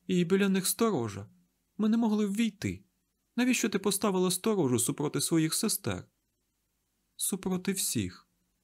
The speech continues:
лагідно відповіла Морейн. «Багато служниць цікавляться Айс Седай, а я не хочу, щоб вони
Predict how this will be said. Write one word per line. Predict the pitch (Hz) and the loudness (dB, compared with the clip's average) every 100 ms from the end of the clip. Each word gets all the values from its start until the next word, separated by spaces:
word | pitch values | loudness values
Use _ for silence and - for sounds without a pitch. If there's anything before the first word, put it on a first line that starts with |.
| _ 117 | _ -2
лагідно | 120 117 110 104 101 | -2 0 -4 -4 -2
відповіла | 113 113 107 104 95 | -2 -2 -2 0 -2
Морейн. | 98 127 98 82 - _ _ _ _ _ - | -2 -4 -4 -8 -14 _ _ _ _ _ -8
«Багато | 170 202 185 - 110 | -4 -2 -2 -2 -4
служниць | - 143 151 170 147 - _ | -2 -4 0 -2 -2 -6 _
цікавляться | - 196 190 170 147 147 - 147 | -6 -6 -2 -2 0 -2 -2 -2
Айс | 147 | 0
Седай, | - 185 175 104 90 90 _ _ _ _ _ | 0 0 0 0 -2 -8 _ _ _ _ _
а | 175 | -2
я | 175 175 165 156 | 0 2 0 2
не | 185 | 0
хочу, | - 185 123 110 | 4 2 4 0
щоб | 131 117 | 0 2
вони | 127 135 139 113 | 2 2 0 -2